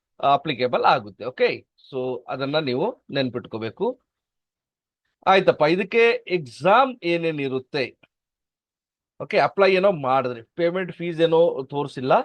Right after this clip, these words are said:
ಓಕೆ, so ಇದಕ್ಕೆ ಎಕ್ಸಾಮ್ ಅಲ್ಲಿ ಏನೇನ್ ಕೇಳಬಹುದು? ಈಗ ಜನರಲ್ ನಾಲೆಡ್ಜ್ ಕೇಳ್ತಾರೆ, ಜನರಲ್ knowledge of English language ಇಪ್ಪತ್ತೈದು ಮಾರ್ಕ್ಸ್ ಇದೆ ನೋಡಿ,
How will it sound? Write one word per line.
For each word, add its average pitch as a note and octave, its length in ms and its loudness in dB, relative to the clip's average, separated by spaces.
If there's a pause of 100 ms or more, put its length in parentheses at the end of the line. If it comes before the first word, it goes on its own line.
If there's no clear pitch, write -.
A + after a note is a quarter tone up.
(520)
ಓಕೆ, G#3 140 0 (460)
so B3+ 80 6 (400)
ಇದಕ್ಕೆ F3 680 -2 (340)
ಎಕ್ಸಾಮ್ D#3+ 600 2
ಅಲ್ಲಿ D3 260 -2 (340)
ಏನೇನ್ G3+ 280 -2
ಕೇಳಬಹುದು? G#2 600 -6 (1800)
ಈಗ G3 200 -6 (600)
ಜನರಲ್ E3+ 520 -2
ನಾಲೆಡ್ಜ್ D#3 320 2
ಕೇಳ್ತಾರೆ, - 540 -14 (1300)
ಜನರಲ್ F3 500 0 (520)
knowledge D#3 440 2
of E3+ 120 4 (160)
English D#3+ 360 -4
language C3+ 680 -2
ಇಪ್ಪತ್ತೈದು B2+ 600 -2
ಮಾರ್ಕ್ಸ್ A#2+ 380 -6
ಇದೆ G#2+ 140 -12
ನೋಡಿ, F#2+ 200 -14